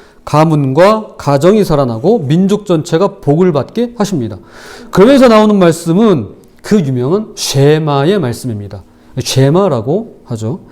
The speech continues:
대한민국 국민교육헌장은 정치 지도자들의 지배체제를 유지하기 위해 만들어진 불량품입니다. 그래서 이미 역사의 뒤안길로 사라져버린 지 오래지만 이 성경 말씀,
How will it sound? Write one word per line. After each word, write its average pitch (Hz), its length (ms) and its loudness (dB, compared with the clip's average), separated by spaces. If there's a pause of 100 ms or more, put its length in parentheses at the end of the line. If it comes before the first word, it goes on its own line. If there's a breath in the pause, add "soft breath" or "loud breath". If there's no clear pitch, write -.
(340 loud breath)
대한민국 240 440 2
국민교육헌장은 214 1040 0
정치 196 460 -2
지도자들의 170 720 0
지배체제를 160 1120 -2 (160)
유지하기 190 920 0
위해 135 220 2
만들어진 120 520 -4 (400 loud breath)
불량품입니다. 135 720 -2 (680)
그래서 170 280 2
이미 165 340 0 (260 loud breath)
역사의 151 400 0
뒤안길로 165 600 0
사라져버린 175 680 0
지 160 80 -4
오래지만 123 680 -2 (240 loud breath)
이 240 180 4
성경 208 400 2
말씀, 175 420 -2